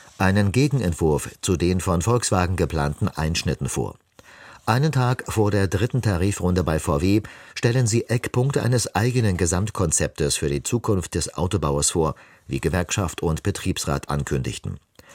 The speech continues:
Betriebsratschefin Cavallo und I G Metall-Bezirksleiter Gröger wollen dabei ihre Ideen für die Stabilisierung des angeschlagenen Konzernes darlegen.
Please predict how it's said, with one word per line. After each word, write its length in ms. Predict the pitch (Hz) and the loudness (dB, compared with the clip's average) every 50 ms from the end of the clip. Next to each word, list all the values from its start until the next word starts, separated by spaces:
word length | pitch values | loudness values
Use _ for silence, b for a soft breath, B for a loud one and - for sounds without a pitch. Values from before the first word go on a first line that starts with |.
| B B B B B B B B | B B B B B B B B
Betriebsratschefin 800 | - 123 - - 156 156 - - 147 131 - - 143 127 - 135 120 | -2 0 2 4 2 2 4 2 2 2 2 2 0 0 0 0 0
Cavallo 400 | 107 110 95 98 95 110 131 143 | 0 0 2 2 2 2 2 0
und 220 | - 101 95 - | 0 0 -2 0
I 120 | - 107 92 | -2 -2 0
G 120 | - 107 | 2 2
Metall-Bezirksleiter 960 | 95 90 - 95 92 87 87 82 - 104 95 - - - 85 82 82 92 85 | 0 0 0 0 0 0 -2 0 2 0 0 0 0 0 0 2 2 2 2
Gröger 500 | - - 76 90 101 107 104 113 107 98 B B B B B B B - | 0 0 2 2 2 4 4 4 4 2 B B B B B B B 0
wollen 280 | 92 110 120 127 127 | 2 2 4 4 4
dabei 280 | 113 107 104 110 123 127 | 4 4 4 4 2 2
ihre 260 | - 120 120 123 123 | 2 2 2 2 2
Ideen 480 | - - 110 90 98 87 87 95 110 110 | 2 0 0 2 2 2 4 2 2 0
für 140 | - 120 110 | 0 0 0
die 120 | 120 110 | 2 0
Stabilisierung 800 | - - 113 107 113 113 117 113 101 117 123 135 123 110 92 80 | 0 0 0 2 2 2 2 2 2 2 2 2 2 2 2 0
des 300 | - - 78 71 - - | 2 0 0 0 0 -2
angeschlagenen 800 | - 82 85 87 87 92 80 - 82 78 76 71 82 87 80 - | -2 -2 0 0 0 0 0 0 0 0 0 0 0 -2 -2 0
Konzernes 580 | - 82 80 - - 95 92 95 90 80 - | 0 0 0 0 0 0 0 0 0 0 0
darlegen. 540 | - 76 67 67 65 64 - - 101 - | 0 -2 -2 -2 -2 -4 -4 -4 -8 -10